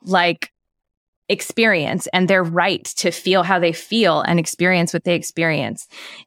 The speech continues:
And that I don't have any right to try to control that or to try to manipulate that or to try to get a good result. Like, my job is to be with the truth with them and allow them to be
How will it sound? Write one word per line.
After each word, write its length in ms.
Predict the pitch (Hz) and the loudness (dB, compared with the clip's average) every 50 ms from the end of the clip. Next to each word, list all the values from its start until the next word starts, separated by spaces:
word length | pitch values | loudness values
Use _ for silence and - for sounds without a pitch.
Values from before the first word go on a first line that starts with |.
| _ - | _ -4
And 500 | 180 175 165 165 156 151 156 - 180 170 | -2 0 2 2 2 0 -2 -2 -2 0
that 180 | 180 170 170 - - | 2 2 2 0 0
I 140 | 170 185 | -2 0
don't 220 | 196 214 208 - - | 2 2 0 0 0
have 220 | - 214 196 185 | -2 -2 0 0
any 200 | 202 185 180 175 | 0 0 0 0
right 420 | 165 165 165 160 202 240 180 - - | 0 0 0 0 0 0 -2 -4 -6
to 180 | - - - 160 | -8 -8 -8 -4
try 180 | - 190 175 | -2 -2 0
to 80 | 165 165 | -2 -2
control 480 | - - 147 - - 165 180 214 220 | -4 -6 -6 -2 0 2 2 2 4
that 380 | 233 254 269 285 285 294 277 - | 2 2 4 4 2 2 0 0
or 140 | - 185 180 | 0 0 0
to 160 | 170 - 180 | 0 0 -2
try 300 | - - - 190 175 175 | -2 -2 0 0 0 0
to 160 | 170 - 185 170 | -2 0 0 0
manipulate 640 | 160 160 156 170 180 - 226 214 220 214 165 - | 2 2 2 2 0 2 2 2 2 2 2 2
that 260 | 214 214 214 214 - - | 2 2 2 2 2 0
or 100 | 190 185 | 0 -2
to 120 | - 180 | -2 -6
try 260 | - - - 190 180 175 | -6 -2 0 0 2 2
to 80 | 170 | 0
get 280 | 165 160 160 180 180 - | 0 0 0 0 0 2
a 80 | - 175 | 0 0
good 180 | 160 185 175 | 0 0 0
result. 520 | 165 165 165 165 - 160 165 208 226 - - | 2 2 0 2 2 2 4 4 2 0 0
Like, 280 | 175 165 160 165 - _ _ _ - | 0 0 0 0 -4 _ _ _ -4
my 200 | 190 175 165 165 | -2 0 0 0
job 440 | 165 185 185 - 185 170 170 160 - - | 2 2 2 2 2 0 0 -2 -2 -4
is 240 | 175 170 - - - - | -6 -6 -6 -8 -8 -4
to 300 | 185 165 160 165 165 165 - - - - - - _ _ _ _ | -2 0 0 0 -2 -4 -8 -18 -20 -20 -20 -20 _ _ _ _
be 140 | - 208 196 | -2 0 2
with 140 | 208 202 - | 2 2 2
the 80 | 196 190 | 0 -2
truth 360 | - - 240 220 214 - - | 0 2 2 0 0 0 0
with 160 | 185 208 - | 0 0 0
them 380 | 190 170 185 165 147 151 165 - - | 0 0 2 2 2 2 0 0 0
and 240 | 156 165 165 165 - | 0 0 2 2 2
allow 340 | - 180 165 165 156 165 175 | 2 2 2 4 2 2 2
them 220 | 160 170 160 156 160 | 2 0 0 -2 -2
to 140 | - - 185 | -2 -4 -6
be 540 | 160 - 165 165 160 - 151 165 160 - | -4 -4 -4 -2 -2 -2 -2 -4 -4 -6